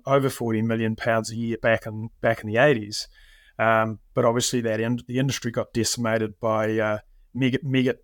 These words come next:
megatons to megawatts, uh, the downblending of weapons, um, out of the, uh, out of the Soviet bloc, and also by the re-, withdrawal of U S subsidies. And then the Kazakhs appeared and were selling uranium for twenty bucks a pound, so,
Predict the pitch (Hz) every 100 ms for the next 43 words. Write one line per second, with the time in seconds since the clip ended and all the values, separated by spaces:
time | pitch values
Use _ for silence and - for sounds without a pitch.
0 | - 131 120 - 123 120 - 117 131 127
1 | 127 123 - - - - 123 113 120 123
2 | 117 117 113 110 104 120 117 117 113 107
3 | - - - _ _ - 113 113 117 117
4 | 110 113 110 - 117 127 117 107 - 131
5 | 127 120 104 123 123 - 120 123 - 120
6 | 117 113 110 107 110 - - - 139 139
7 | 127 120 - - _ - _ - 143 139
8 | - 156 147 - 139 139 123 135 139 139
9 | 131 - 156 135 135 - - - 139 135
10 | 127 120 _ - _ 131 127 156 143 135
11 | 123 127 127 127 117 123 147 135 120 113
12 | - - 143 123 117 - 127